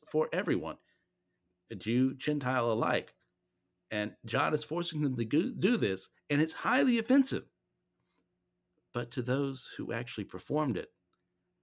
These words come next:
it shows their submission and humility, because they're gonna be made fun of by the people around them for doing something that they see as beneath them.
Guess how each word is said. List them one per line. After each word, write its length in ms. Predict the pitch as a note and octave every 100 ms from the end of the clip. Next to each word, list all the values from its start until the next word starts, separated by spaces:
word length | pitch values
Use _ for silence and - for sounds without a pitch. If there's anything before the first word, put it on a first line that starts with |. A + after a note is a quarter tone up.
| _ -
it 120 | -
shows 640 | - - B2 B2+ A#2+ A#2+ - -
their 140 | F2+
submission 800 | - - - G#2 A#2+ G#2+ F#2+ F#2+ _ _ _ _
and 160 | F#2+ F#2
humility, 840 | F#2+ F2 F2 G2+ G#2 F2+ - - _ _ _ _ _ _ _ _ _ _ _ _ _ _ _ _ _
because 580 | G2 - - A#2+ A#2 A#2
they're 240 | E2 D2+ -
gonna 240 | G#2 A#2
be 160 | A#2+ G#2+
made 260 | F2+ F2
fun 280 | - F2 D#2+
of 300 | - - - _ _ _ _ _
by 120 | E2
the 80 | D#2
people 380 | - - - G2
around 340 | E2 E2 D2
them 140 | B1 - _ _ _ _ _ _ _ _ _ _ _ _ _ -
for 160 | - D#2
doing 400 | - A2 C3+ C3
something 500 | B2+ A2 G2+ G#2 G2 - _ _ _ _
that 200 | F2 D#2+
they 140 | G2 G2
see 240 | - F2+
as 120 | E2
beneath 420 | - D#2+ F#2+ -
them. 140 | -